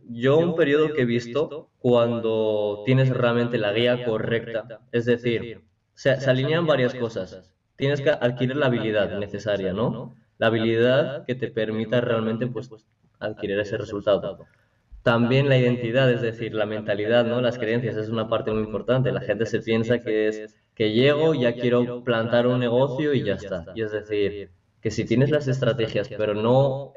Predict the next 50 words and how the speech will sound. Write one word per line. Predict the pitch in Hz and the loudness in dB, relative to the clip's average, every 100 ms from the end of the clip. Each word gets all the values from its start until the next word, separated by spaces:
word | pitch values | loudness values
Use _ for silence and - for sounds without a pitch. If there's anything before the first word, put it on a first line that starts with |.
| - | 0
tienes | 123 120 | 2 4
la | 113 | 2
mentalidad | 113 110 104 104 110 131 120 | 2 0 0 2 2 2 0
correcta | 113 101 98 120 120 110 - | 0 0 0 0 0 -8 -6
para | 95 95 | -6 -4
llevarlo | 95 92 107 131 | -2 0 2 2
a | 131 | 2
cabo, | 117 120 113 135 - _ | 0 0 -4 -10 -20 _
no | - | 2
importa | 123 131 131 131 | 2 4 4 2
que | 123 | 2
te | 120 | 0
dé | 107 | 0
las | 110 113 | 0 -2
mejo-, | 104 101 104 | -6 -8 -10
lo | 107 107 | -4 -2
me-, | 107 104 | -2 0
las | 107 107 | 0 -2
mejores | 107 110 | -6 -6
estrategias | 117 117 113 | -4 -2 -2
del | 107 | -2
mundo, | 110 117 | -2 -2
que | 107 | 2
no | |
vas | 117 131 | 2 2
a | 123 | 0
ser | 123 - | -4 -4
capaz | 107 - 101 101 101 _ _ _ | -4 -4 -6 -8 -18 _ _ _
de, | - 113 107 101 95 | -4 2 4 2 2
de | 110 | 0
llevarla | 104 104 104 101 | 2 4 2 0
a | |
cabo, | 98 104 95 | 2 2 2
¿no? | 98 120 | 0 0
Y | 123 | 0
es | |
por | 123 110 | -2 -2
eso | 117 | -2
que | 110 | -2
muchas | 113 113 | -4 -2
personas | 113 117 113 | 0 0 -2
dicen, | 117 117 | 0 0
"Es | 127 | 2
que | 156 | 0
estoy | 147 156 | 2 2
haciendo | 139 139 147 | 2 0 0
lo | |
mismo | 139 139 147 | 0 0 0
que | 147 | -2
fulanito | 135 123 110 120 120 156 160 160 | 0 0 2 2 4 2 2 -4